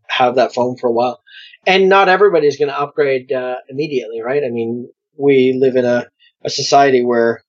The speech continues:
uh, we're a little more opulent, and we have, uh, we replace things a little faster than other pl-, parts of the world do.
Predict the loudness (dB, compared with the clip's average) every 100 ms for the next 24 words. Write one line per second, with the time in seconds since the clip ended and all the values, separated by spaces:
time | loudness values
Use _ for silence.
0 | _ -8 -4 -2 -2 0 0 0 0 0
1 | 0 -2 0 -2 -2 -4 -4 -6 -4 -2
2 | -2 -2 -2 -2 -4 _ -20 _ 0 0
3 | 2 0 0 -2 -2 -6 -4 -4 -2 -4
4 | 0 0 0 -2 -4 -2 -6 -6 -6 -6
5 | -6 -4 -4 -2 -2 2 2 2 0